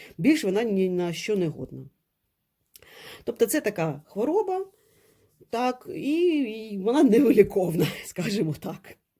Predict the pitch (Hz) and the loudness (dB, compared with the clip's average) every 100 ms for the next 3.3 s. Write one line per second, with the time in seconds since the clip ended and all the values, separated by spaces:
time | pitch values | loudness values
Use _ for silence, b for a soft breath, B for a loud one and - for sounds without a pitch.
0 | _ _ B B B B B B B B | _ _ B B B B B B B B
1 | B - 196 226 185 165 160 190 226 269 | B -6 -2 0 0 0 -4 0 2 4
2 | 226 214 220 170 170 - 180 160 185 208 | 2 0 2 2 0 -4 -8 -8 -6 -6
3 | 247 339 403 | -2 -2 -2